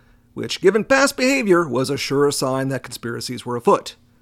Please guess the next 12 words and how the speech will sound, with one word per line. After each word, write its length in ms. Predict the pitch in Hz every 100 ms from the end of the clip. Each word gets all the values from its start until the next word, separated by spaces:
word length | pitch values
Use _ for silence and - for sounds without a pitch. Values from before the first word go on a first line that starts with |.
| _ _ _ _
Sturowitz 640 | - 285 220 170 180 -
tried 300 | - - 147
to 60 | 135
corral 400 | - 135 143 135
the 60 | 123
paramilitaries 840 | 127 123 123 127 - 123 120 131
by 180 | 127 120 -
banning 340 | 135 139 135 123
marches 480 | 139 139 - 131
during 220 | 120 127 110
the 80 |
summer, 460 | 113 190 160 160 185